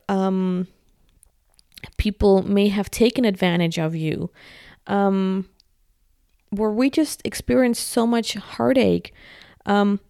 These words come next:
those are the moments that really shaped you into the person that who you are,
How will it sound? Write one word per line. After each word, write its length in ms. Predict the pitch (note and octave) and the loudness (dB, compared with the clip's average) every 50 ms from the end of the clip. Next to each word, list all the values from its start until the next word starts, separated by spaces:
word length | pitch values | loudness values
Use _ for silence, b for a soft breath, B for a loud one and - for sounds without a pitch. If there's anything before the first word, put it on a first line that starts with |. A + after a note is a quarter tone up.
| - - | -12 -8
those 440 | G3 F#3 G#3 A3+ B3+ C4+ C#4 C4 | -4 2 4 6 6 6 4 4
are 140 | C4+ C4 B3+ | 4 2 2
the 100 | G#3+ A3+ | 4 2
moments 600 | A3 A3 G#3+ A3 A3+ A3+ A3+ A3+ G#3+ G3+ G3 F#3+ | 2 4 4 6 6 4 4 4 2 2 0 -2
that 260 | - - G3+ - - | -2 -2 -2 -2 -2
really 440 | - F#3+ F#3+ G#3+ G#3+ A3+ A3 A3+ A3 | -6 -4 -2 0 2 2 2 2 0
shaped 840 | G#3 - - - - - - A3+ A3+ A3+ A#3 A3+ - - - - G#3+ | -2 -2 -2 -2 -2 2 2 4 4 4 2 -2 -6 -8 -8 -4 -2
you 160 | G#3 G3 - | 0 0 0
into 360 | - F#3+ G3 F#3+ - - G#3 | -2 -2 -4 -4 -2 -2 -2
the 120 | F#3 G3+ | -2 -2
person 580 | G3 - - - - G#3+ G#3+ A3 - - - G#3 | -4 -4 -6 -4 0 0 0 0 -2 -4 -6 -6
that 140 | G3 F#3+ - | -6 -6 -8
who 340 | - - - - A3+ A3 G#3+ | -10 -10 -6 -2 -2 0 0
you 260 | G3 G3 G3+ G3+ G3+ G3 | 0 0 -2 0 0 0
are, 400 | G#3 A3 A#3+ G#3+ - - - | 0 0 0 -2 -4 -6 -10